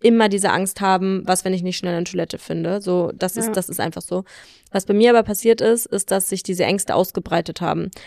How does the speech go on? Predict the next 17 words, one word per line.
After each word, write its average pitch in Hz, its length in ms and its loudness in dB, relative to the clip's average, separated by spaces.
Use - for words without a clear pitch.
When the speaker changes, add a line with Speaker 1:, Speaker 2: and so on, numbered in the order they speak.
Speaker 1:
Also 185 200 2
am 180 100 4
Anfang 226 500 4
war's 190 220 0
wirklich 202 340 -2
nur 220 200 6
bezogen 208 400 0
auf 185 100 -4
den 180 100 -4
Reizdarm, 202 460 2
so 180 100 0
was, 190 160 0
wenn 185 80 -2
ich 185 80 -4
keine 190 200 -4
Toilette 196 340 -2
finde. 233 420 -2